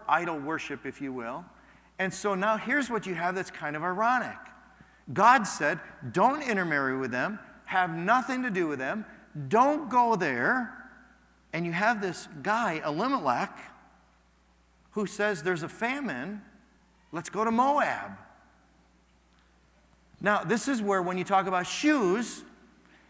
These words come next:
everybody in Israel would have been going, "What are you doing? Elimelech, what, what are you doing? Don't, don't go to Moab."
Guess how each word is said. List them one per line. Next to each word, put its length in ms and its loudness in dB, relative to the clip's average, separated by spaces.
everybody 400 4
in 80 2
Israel 360 4
would 120 2
have 80 0
been 120 0
going, 380 2
"What 600 0
are 60 4
you 60 2
doing? 340 -4
Elimelech, 380 2
what, 240 -2
what 200 0
are 40 0
you 80 -2
doing? 360 -6
Don't, 280 -8
don't 200 0
go 100 0
to 80 0
Moab." 580 2